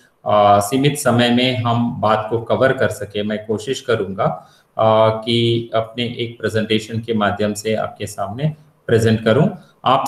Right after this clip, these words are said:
सवाल के लिए अंत-, अंतिम क्षण तक इंतजार ना करें, तो आप सवाल, अ, बीच में भी पूछ सकते हैं। अ,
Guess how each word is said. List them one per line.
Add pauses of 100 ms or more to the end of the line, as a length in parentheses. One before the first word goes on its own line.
सवाल
के
लिए
अंत-,
अंतिम
क्षण
तक
इंतजार
ना
करें, (500)
तो
आप
सवाल,
अ,
बीच
में
भी
पूछ
सकते
हैं। (420)
अ,